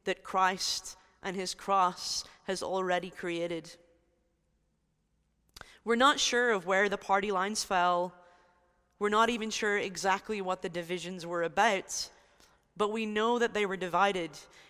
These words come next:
each giving their allegiance to different leaders and different teachers. This is an old story, and as we look around, it's a familiar story at times.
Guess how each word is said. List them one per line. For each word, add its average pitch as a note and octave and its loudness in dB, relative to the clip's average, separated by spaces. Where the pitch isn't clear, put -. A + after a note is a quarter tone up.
each G#3+ -6
giving G#3+ -2
their G3+ -2
allegiance G#3 -4
to G#3 -2
different F#3+ -4
leaders G#3 0
and G3 -6
different G3 -8
teachers. - -8
This A#3 6
is G3+ -2
an G3+ -4
old G3 -2
story, F3 -4
and G3 -2
as F3+ -2
we F#3+ -6
look G3 -4
around, G#3 -2
it's G3 -2
a G3 0
familiar G3+ -6
story F3 -4
at D#3+ -6
times. D#3+ -10